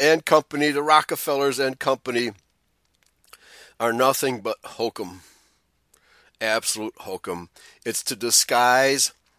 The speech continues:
the global economic collapse and the reset that is coming with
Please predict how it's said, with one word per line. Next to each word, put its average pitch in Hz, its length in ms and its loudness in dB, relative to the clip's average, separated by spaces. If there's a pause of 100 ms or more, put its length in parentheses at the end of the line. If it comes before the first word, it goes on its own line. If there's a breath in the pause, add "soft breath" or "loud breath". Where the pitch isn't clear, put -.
(140)
the 104 100 -10
global 120 460 0
economic 120 640 -2
collapse 92 800 -2 (420 soft breath)
and 113 280 -2
the 123 80 -4
reset 127 640 4
that 110 160 0
is 113 180 -2
coming 92 640 -6 (680 soft breath)
with 113 340 -4